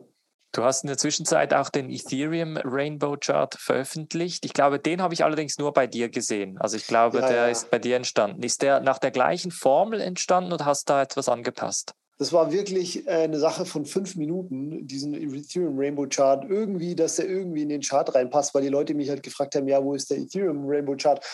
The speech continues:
Speaker 2: Und die Leute fragen mich auch jetzt immer noch, „Wo ist der Cardano Rainbow Chart? Wo ist der iota Rainbow Chart? Wo ist der Hex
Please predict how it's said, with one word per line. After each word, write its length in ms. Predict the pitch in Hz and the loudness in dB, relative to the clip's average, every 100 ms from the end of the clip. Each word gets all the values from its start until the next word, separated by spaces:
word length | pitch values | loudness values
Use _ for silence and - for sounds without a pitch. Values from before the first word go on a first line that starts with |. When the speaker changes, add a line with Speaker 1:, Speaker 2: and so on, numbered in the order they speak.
| - | -8
Speaker 2:
Und 80 | 143 | -2
die 20 | |
Leute 240 | 147 156 151 | 2 2 2
fragen 280 | - 143 147 | 2 2 2
mich 120 | 143 | 0
auch 100 | 123 | 0
jetzt 220 | 165 185 | 0 0
immer 160 | 175 143 | 0 0
noch, 180 | 139 | 0
„Wo 100 | 143 | -2
ist 120 | 151 147 | -2 -2
der 80 | |
Cardano 640 | 135 139 135 151 190 156 135 - - - | 2 2 4 4 4 2 0 -6 -10 -2
Rainbow 320 | 147 143 135 | -2 0 -2
Chart? 240 | 135 143 127 | 2 4 2
Wo 80 | 147 | -2
ist 140 | 147 | 0
der 160 | 156 139 | 2 2
iota 640 | 143 196 - 156 143 135 | 2 -2 2 6 6 6
Rainbow 320 | 135 139 143 | 4 0 -2
Chart? 260 | 143 - 131 | -2 0 0
Wo 100 | 139 | 0
ist 120 | 139 | -2
der 100 | 143 | -2
Hex 340 | - 240 - | 0 2 0